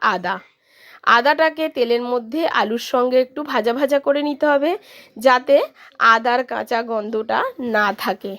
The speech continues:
আর আলুগুলো এইরকম হালকা করে লালচে করে ভাজতে হবে, খুব বেশি লাল লাল করার দরকার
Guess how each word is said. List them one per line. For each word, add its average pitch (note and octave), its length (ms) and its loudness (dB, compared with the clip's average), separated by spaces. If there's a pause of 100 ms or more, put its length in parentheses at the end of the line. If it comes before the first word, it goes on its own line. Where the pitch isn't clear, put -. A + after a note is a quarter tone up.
(800)
আর G3+ 240 2 (720)
আলুগুলো D4 520 0 (160)
এইরকম B3 420 -2 (180)
হালকা C#4 400 0 (100)
করে C#4+ 180 2 (260)
লালচে C4 420 2
করে D4+ 140 0 (120)
ভাজতে A3 360 -2
হবে, G3+ 200 -4 (460)
খুব D#4 140 0 (120)
বেশি D4+ 220 0 (120)
লাল A3 240 4
লাল A3+ 200 2
করার A#3 220 2 (120)
দরকার A3+ 300 0